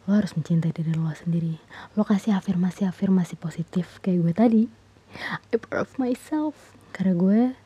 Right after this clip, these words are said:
sudah bisa menjalani ini secara konsisten selama empat hari. Ya, balik lagi. Gimana lah Aquarius?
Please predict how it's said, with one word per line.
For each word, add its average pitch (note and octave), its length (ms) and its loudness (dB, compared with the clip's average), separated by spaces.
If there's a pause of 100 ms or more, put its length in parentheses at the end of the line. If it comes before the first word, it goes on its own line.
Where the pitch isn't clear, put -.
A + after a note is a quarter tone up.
(180)
sudah F3 160 -4
bisa F3 240 -2
menjalani F3 560 2
ini G3 160 4
secara D#3+ 320 -4
konsisten F#3 560 0
selama F3 320 0
empat C#3+ 160 -6
hari. E3 240 -6 (960)
Ya, G3 320 6
balik - 400 -2
lagi. E3 160 -6 (640)
Gimana E3 480 6
lah A3 160 6
Aquarius? E3+ 480 -2